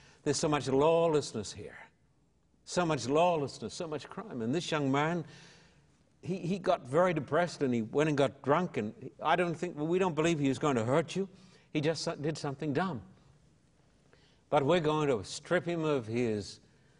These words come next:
of his job, and we're going to put him in jail. Now, if a person goes into jail in Russia, that's a, that's a calamity. He can be there for a year before he gets a trial.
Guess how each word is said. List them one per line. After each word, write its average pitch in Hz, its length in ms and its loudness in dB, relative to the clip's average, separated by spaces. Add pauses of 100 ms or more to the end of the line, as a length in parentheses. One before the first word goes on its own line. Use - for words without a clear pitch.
(520)
of 135 160 4
his 113 160 -2
job, 160 520 -2 (720)
and 151 160 6
we're 139 120 4
going 139 140 2
to 139 60 2
put 151 160 2
him 147 120 2
in 151 120 0
jail. 131 480 -2 (1040)
Now, 139 100 2
if 123 60 0
a 131 60 0
person 151 380 -2
goes 147 240 0
into 117 160 -2
jail 139 300 2
in 110 100 -2
Russia, 127 340 -4 (960)
that's 170 220 -8
a, 127 80 -10 (440)
that's - 180 -10
a 151 80 -10 (100)
calamity. 151 500 -2
He 185 140 -2
can 175 160 -2
be 156 140 0
there 170 260 0
for - 160 -4
a 123 80 -2
year 170 340 0
before 147 360 -2
he 147 40 -2
gets 147 220 -6
a 147 60 -6
trial. 151 480 -4